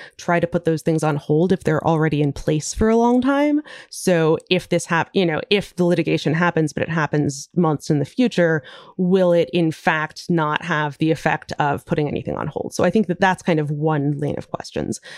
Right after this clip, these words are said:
The other lane of questions is, it's not exactly like the only difference between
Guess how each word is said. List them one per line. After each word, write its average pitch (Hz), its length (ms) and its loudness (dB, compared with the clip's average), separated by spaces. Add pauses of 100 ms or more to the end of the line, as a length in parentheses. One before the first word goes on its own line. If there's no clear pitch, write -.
(160)
The 208 160 2
other 302 220 4
lane 208 200 4
of 156 120 -2
questions 180 480 0
is, 151 480 -2 (1200)
it's - 180 0
not 269 360 4
exactly 208 600 2
like 170 760 0 (240)
the 196 260 0
only 196 340 4
difference 170 560 2
between 156 920 2